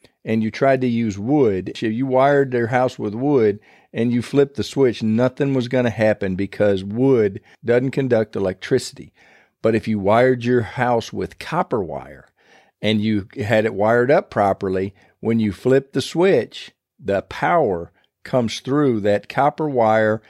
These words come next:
and to the appliance or wherever it is that you're trying to get the electricity to. It's the same with God's word.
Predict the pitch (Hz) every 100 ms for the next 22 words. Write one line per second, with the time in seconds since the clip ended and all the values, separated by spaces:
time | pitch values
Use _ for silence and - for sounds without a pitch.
0 | _ _ - 110 107 - 135 131 117 110
1 | 98 - 127 117 104 104 104 101 107 127
2 | 139 135 127 120 120 110 98 - 117 104
3 | - 120 113 104 113 110 101 98 - 107
4 | - 90 85 127 113 - _ _ 135 156
5 | - - 143 - 139 139 131 113 - -
6 | 117 120 117 113 107 110 123 101 -